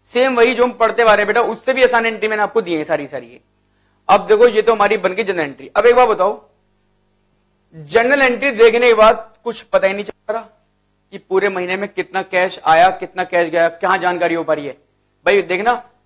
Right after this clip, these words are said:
यहाँ cash debit है, यहाँ cash credit है,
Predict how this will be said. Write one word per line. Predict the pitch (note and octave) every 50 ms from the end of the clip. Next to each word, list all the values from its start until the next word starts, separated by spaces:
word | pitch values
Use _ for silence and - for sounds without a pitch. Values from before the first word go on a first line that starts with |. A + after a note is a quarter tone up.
| _ _ _ _ D3
यहाँ | C#3+ E3 E3+ G3 G3 -
cash | G3+ G3 F#3+ G3 F#3+ D#3+
debit | D#3+ E3+ F3 F3 G#3+ G#3+
है, | B3+ C4 A3 D3+ - - _ _ _ _ _ _ _ _ _ _ _ _ _ _ _ _
यहाँ | D#3 E3 F3 F#3 G3+ G3
cash | G3 G3 F#3+ G3 G3 F#3+
credit | - F#3 F#3 F#3 F#3 G#3+ G3+
है, | A#3+ B3 A#3 E3+ D3 - _